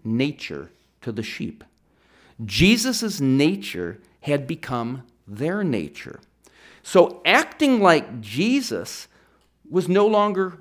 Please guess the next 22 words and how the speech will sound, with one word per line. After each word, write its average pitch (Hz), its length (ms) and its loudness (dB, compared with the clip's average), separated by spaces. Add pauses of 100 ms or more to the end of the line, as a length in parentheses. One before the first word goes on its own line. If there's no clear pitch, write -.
unusual 175 920 0
or - 300 0
out 165 220 8
of 185 120 0
the 220 240 -4
ordinary. 175 800 4 (460)
They 240 240 8
didn't 233 440 2
realize 139 1120 0 (160)
they 139 120 6
were 123 220 2
like 123 320 2
Jesus 120 540 -6 (340)
because 214 400 6
the 196 80 2
way 202 580 -2
they 226 200 2
were 185 280 0
acting 175 580 -2 (200)
had 214 180 -4
become 202 400 -6
simply 202 720 -4